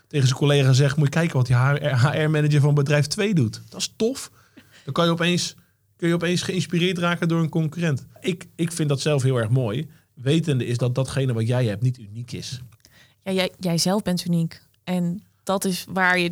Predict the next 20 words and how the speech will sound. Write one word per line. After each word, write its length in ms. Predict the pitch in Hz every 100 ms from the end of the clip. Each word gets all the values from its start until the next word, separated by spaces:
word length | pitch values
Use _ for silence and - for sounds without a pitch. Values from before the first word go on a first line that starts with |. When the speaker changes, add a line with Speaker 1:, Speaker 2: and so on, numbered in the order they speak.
| 185
Speaker 2:
het 200 | 175 -
uiteindelijk 480 | - 180 - 214 196
voor 140 | -
doet, 160 | 190 214
de 80 | 180
manier 260 | 196 185
waarop 180 | 175 -
Speaker 1:
Precies. 160 | 208 -
Speaker 2:
je 60 |
het 100 | 196
vertelt. 640 | - 175 175 175 170 170 - - -
Speaker 1:
Bij 120 | - - -
alles 360 | 180 247 -
wat 200 | 190 151
je 80 | -
zegt, 440 | 131 147 - - - _
ben 160 | - 139
ik 100 | 156
ervan 200 | 147 135
overtuigd 540 | 143 127 131 147 165